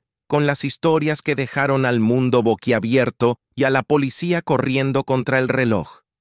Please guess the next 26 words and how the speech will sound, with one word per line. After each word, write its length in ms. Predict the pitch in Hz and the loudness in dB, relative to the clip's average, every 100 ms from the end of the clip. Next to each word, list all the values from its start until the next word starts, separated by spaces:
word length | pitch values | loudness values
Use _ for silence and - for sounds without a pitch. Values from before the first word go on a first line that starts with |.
| _ _ _ _ _ - | _ _ _ _ _ -4
Desde 400 | 131 156 123 143 | 0 0 0 0
audaces 580 | 139 127 160 - 175 147 | 0 0 -2 -2 -4 -4
asaltos 680 | - 147 147 127 123 110 | -2 0 0 0 0 0
hasta 280 | 120 - 123 | -2 -2 -2
ingeniosos 720 | 123 - 120 127 160 156 - | -2 0 0 2 0 -2 -2
atracos 580 | 120 131 131 - 101 - | -2 0 -2 0 -2 0
en 160 | 117 113 | 0 0
las 160 | 98 | -2
bóvedas 480 | 98 135 127 113 104 | 0 0 2 0 0
más 180 | 127 139 | -2 -2
seguras, 680 | 135 113 131 107 98 - - - - - | -2 0 2 2 0 -4 -12 -20 -20 -4
hoy 220 | 139 180 | 2 2
revelaremos 760 | 180 180 160 151 143 151 143 131 | 4 2 2 2 2 0 0 0
los 180 | 127 117 | 0 0
cinco 420 | - 190 202 165 | 0 0 0 0
robos 400 | 147 151 143 113 | 2 2 2 0
de 120 | 127 | 2
banco 340 | 135 143 135 117 | 2 0 0 0
más 300 | 123 135 147 | 0 0 -2
infames 680 | 135 - 135 131 120 - | -2 0 0 0 -2 -2
y 80 | 123 | 0
arriesgados 840 | 120 110 107 90 127 120 110 - - _ _ - | 0 0 -2 0 0 0 0 -4 -10 _ _ -4
que 100 | 151 | -4
jamás 460 | - 123 139 151 147 | -2 0 0 0 -2
hayan 320 | 135 127 120 | 0 -2 -2
sucedido. 640 | 131 - 104 98 78 60 | -4 -2 -2 -2 -4 -8